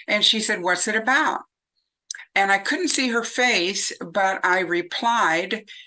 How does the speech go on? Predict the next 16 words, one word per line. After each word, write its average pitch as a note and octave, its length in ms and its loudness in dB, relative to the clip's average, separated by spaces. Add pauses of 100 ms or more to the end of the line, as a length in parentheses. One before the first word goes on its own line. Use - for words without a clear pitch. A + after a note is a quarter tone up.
(160)
that G3+ 260 0
I F#3+ 120 4
was F#3 260 -4
writing A3+ 460 0
a G#3 80 -4
book F3+ 280 -4
about E3+ 560 -2 (380)
God F3+ 640 0 (100)
and E3+ 640 0
people G#3 360 -6
who F#3+ 140 -2
are F3 120 -2
brokenhearted F3 920 -2
and D#3 180 -2
how F3+ 360 0
he F#3 400 -4